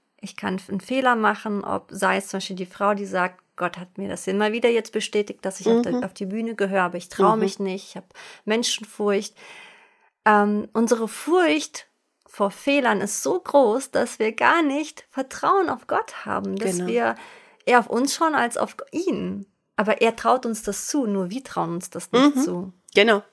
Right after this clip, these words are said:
Speaker 2: ganz genau.
Speaker 1: Und ich glaube, dass mit diesem im Kleinen treu sein ist das Kleine, worin wir treu sein können, ist eigentlich auf Gott zu vertrauen.
Speaker 2: Stark. Mhm.
Speaker 1: Ich glaube, dass es wirklich, dass dieses Kleine ist
Speaker 2: Mhm.
Speaker 1: eigentlich was ganz Großes, was Wichtiges.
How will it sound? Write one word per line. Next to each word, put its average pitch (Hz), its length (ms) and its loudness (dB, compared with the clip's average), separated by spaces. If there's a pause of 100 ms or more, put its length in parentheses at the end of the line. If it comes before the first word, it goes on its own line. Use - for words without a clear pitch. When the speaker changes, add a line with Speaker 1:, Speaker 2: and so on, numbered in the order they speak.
(160)
Speaker 2:
ganz 196 200 0
genau. 185 200 -4
Speaker 1:
Und 226 120 2
ich 220 120 -4
glaube, 254 280 6
dass 240 200 2
mit 233 120 -2
diesem 226 320 -2
im 208 200 -2
Kleinen 220 360 0
treu 214 300 2
sein 370 280 2
ist - 240 -8
das - 180 -8
Kleine, 302 600 2
worin 214 340 -4
wir 196 120 0
treu 233 260 2
sein 208 200 -2
können, 202 240 -4
ist 202 180 -8
eigentlich 202 580 -6
auf - 160 -20
Gott 208 300 -8 (120)
zu - 160 -10
vertrauen. 185 680 -2 (240)
Speaker 2:
Stark. - 420 -2 (600)
Mhm. 175 380 4
Speaker 1:
Ich - 160 -12
glaube, 220 280 4
dass 190 200 -2
es 180 160 -8
wirklich, 226 400 -6
dass - 360 -10
dieses 190 360 -8
Kleine 202 500 -2
ist - 420 -10 (140)
Speaker 2:
Mhm. 214 380 4 (160)
Speaker 1:
eigentlich 185 360 -6
was 180 160 -6
ganz 175 220 -4
Großes, 202 500 -2
was 175 180 -8
Wichtiges. 190 480 -2